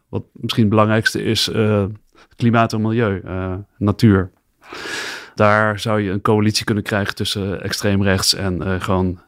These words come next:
centrum rechts. Waardoor allerlei,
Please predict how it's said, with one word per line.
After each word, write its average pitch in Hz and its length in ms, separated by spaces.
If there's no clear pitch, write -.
centrum 101 420
rechts. 131 440
Waardoor 104 520
allerlei, 104 540